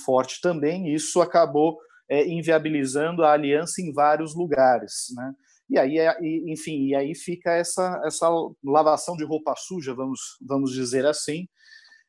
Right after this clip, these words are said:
Então, é, de uma certa forma, o pessoal vai ter que esperar decantar um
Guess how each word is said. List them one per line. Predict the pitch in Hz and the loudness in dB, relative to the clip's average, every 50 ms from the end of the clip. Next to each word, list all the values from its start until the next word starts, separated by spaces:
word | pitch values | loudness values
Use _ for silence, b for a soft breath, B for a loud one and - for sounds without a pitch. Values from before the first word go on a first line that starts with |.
| _ | _
Então, | 160 156 151 - 165 160 170 180 190 196 185 175 156 143 139 131 120 143 | -6 -6 0 4 4 6 6 6 6 6 6 4 4 2 0 2 4 4
é, | 143 139 135 135 135 135 131 131 | 6 6 6 6 6 4 4 2
de | 127 135 | 0 0
uma | 160 170 165 160 | 0 0 0 2
certa | - 175 165 - 165 156 | 0 0 0 2 2 0
forma, | 160 - 175 180 180 185 190 | 2 4 4 4 4 2 0
o | 185 | -2
pessoal | 190 196 180 180 - 185 175 180 | 0 -2 -2 0 2 2 2 4
vai | 170 180 175 | 4 2 0
ter | 180 - 180 | -2 -4 -6
que | 175 - | -6 -6
esperar | - - - - 175 170 160 151 151 147 | -6 -2 0 2 2 4 6 6 6 4
decantar | 147 160 156 - 180 170 165 151 - - 156 165 175 | 4 0 0 0 0 -2 -2 -2 -2 -2 -2 0 -2
um | 175 | -4